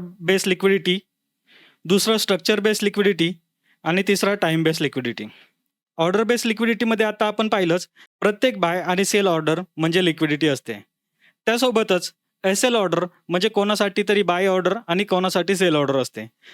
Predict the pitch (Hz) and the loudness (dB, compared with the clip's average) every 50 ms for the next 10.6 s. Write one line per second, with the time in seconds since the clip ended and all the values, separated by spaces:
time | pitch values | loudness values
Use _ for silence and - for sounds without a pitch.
0 | - _ - 220 220 220 - - _ - 220 220 - 233 202 190 - - _ _ | -16 _ -2 -2 -2 -2 -4 -8 _ -2 0 2 2 2 0 0 -4 -16 _ _
1 | _ _ _ _ - 180 190 196 202 226 240 214 233 190 180 185 - _ _ _ | _ _ _ _ -2 0 0 0 0 0 0 2 2 0 0 -2 -6 _ _ _
2 | - 180 180 196 208 208 214 208 233 220 220 - 208 190 196 202 202 _ _ - | -2 0 0 0 2 0 0 2 2 0 2 2 2 2 2 0 -2 _ _ -4
3 | 196 185 180 190 175 180 180 165 180 170 185 170 160 156 151 147 139 139 135 135 | -2 -2 0 0 0 0 0 0 0 0 0 0 0 0 0 0 0 0 0 0
4 | 135 123 - - 113 107 110 _ _ _ _ _ _ _ _ _ _ _ - 170 | -2 -2 -4 -8 -14 -16 -16 _ _ _ _ _ _ _ _ _ _ _ -2 -2
5 | 175 - - 240 240 226 226 208 202 196 202 202 - - - 180 190 185 185 185 | -2 0 0 0 0 0 0 -2 -2 -2 -4 -6 -4 -2 -2 0 0 0 -2 0
6 | - 214 208 214 202 175 202 196 202 180 - - 180 170 160 175 185 190 180 175 | -2 -2 0 0 2 2 2 0 0 -2 0 0 0 2 2 2 2 2 0 -2
7 | 165 143 170 151 143 - 160 151 139 135 139 135 120 - 120 110 - _ _ _ | -2 -2 -2 -2 0 0 0 0 0 0 0 -2 -2 -4 -8 -10 -10 _ _ _
8 | _ - - _ - - 175 202 208 - 190 170 185 185 196 208 208 202 - 180 | _ -20 -20 _ -2 0 0 0 0 -2 -2 0 0 0 0 -2 -4 -4 -2 -2
9 | 170 185 185 165 180 175 - 170 175 170 - 147 120 110 107 _ _ _ _ _ | 0 0 0 -2 -2 -2 0 0 0 0 0 -2 -4 -4 -8 _ _ _ _ _
10 | _ _ _ - 151 208 226 226 220 196 185 185 | _ _ _ -2 0 0 2 2 2 4 4 2